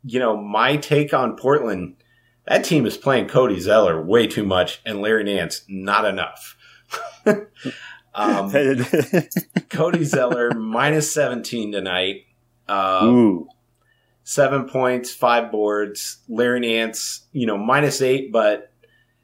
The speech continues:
Speaker 1: ha-, has his on-off stat. Pull Larry Nance's on-off stats for the season. I just kinda wanna see what they are, but
Speaker 2: Oh, th-, yeah, they were, uh, well, I believe they were, uh, outside of tonight, they were leading the team at plus twelve point nine.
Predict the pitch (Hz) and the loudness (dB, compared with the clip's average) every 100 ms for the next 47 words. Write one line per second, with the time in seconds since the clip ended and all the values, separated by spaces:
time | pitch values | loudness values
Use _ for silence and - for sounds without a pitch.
0 | _ 117 110 - 120 117 113 117 - 135 | _ 0 0 2 2 2 0 -8 -2 0
1 | - - - _ _ _ _ _ _ 147 | 0 -4 -8 _ _ _ _ _ _ 2
2 | 165 170 147 143 - 139 131 - 147 226 | 4 4 4 2 2 2 0 -10 0 2
3 | 262 202 170 147 123 - 107 110 110 101 | 4 4 6 4 2 -2 0 2 2 0
4 | 95 - 90 85 80 - 92 78 - 104 | -2 -2 -2 -2 -2 -6 -8 -8 -4 -4
5 | 82 80 80 76 _ 107 113 113 113 90 | -2 -4 -8 -10 _ 0 2 0 0 2
6 | 85 80 104 92 78 90 85 85 78 76 | 0 -2 -2 -2 0 2 4 4 4 -2
7 | 76 - 139 131 92 90 131 139 147 123 | -4 -4 -2 0 -2 -6 -4 -4 -2 0
8 | 117 104 127 127 123 120 139 131 110 107 | 2 2 2 2 2 2 2 2 2 4
9 | 107 104 123 - 127 117 104 107 101 117 | 2 0 -4 -2 0 2 0 0 0 0
10 | 165 139 123 117 110 110 110 110 - - | 0 0 0 2 2 2 2 0 -4 -4
11 | 113 104 98 131 147 151 147 131 120 - | 0 2 2 0 0 0 0 0 0 -4
12 | 101 123 123 - 113 113 107 101 104 123 | -2 0 0 0 0 2 0 -4 -4 -2
13 | 139 135 120 101 - 123 110 92 - - | 0 2 0 0 -2 0 0 0 -4 -2
14 | 120 123 - - 113 117 110 - 107 101 | -2 -2 -6 -2 2 2 0 -2 -2 0
15 | 92 101 95 69 69 | -2 -2 -2 -6 -16